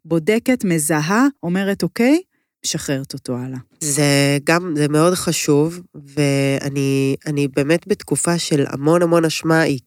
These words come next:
Speaker 2: מאוד, אה, גם את, כאילו, הבחירות שאנחנו עושות, או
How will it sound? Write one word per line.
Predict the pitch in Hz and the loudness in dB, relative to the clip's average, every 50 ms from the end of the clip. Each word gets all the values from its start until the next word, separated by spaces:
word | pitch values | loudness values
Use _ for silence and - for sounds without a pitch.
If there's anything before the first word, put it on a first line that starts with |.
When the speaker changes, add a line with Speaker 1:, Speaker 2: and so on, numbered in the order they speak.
| _ _ _ | _ _ _
Speaker 2:
מאוד, | - 143 147 - - 156 165 156 156 | -4 -2 -2 0 2 0 0 2 2
אה, | 185 185 170 160 143 135 - - _ _ _ _ _ _ _ _ _ | 2 2 4 2 0 -2 -4 -10 _ _ _ _ _ _ _ _ _
גם | - 156 147 156 | -2 0 0 0
את, | - - 135 - 175 - | 2 2 2 2 0 -2
כאילו, | - - 170 156 147 143 151 147 143 | -4 -2 0 0 2 2 2 2 0
הבחירות | 147 143 143 - - 170 160 180 190 | -2 -4 -4 -2 0 0 0 0 0
שאנחנו | - 220 202 - - 170 | 0 0 -2 0 -2 -2
עושות, | 160 147 - - - 185 196 190 170 151 - - | -2 0 0 2 4 4 6 6 4 4 2 0
או | 147 139 | 0 0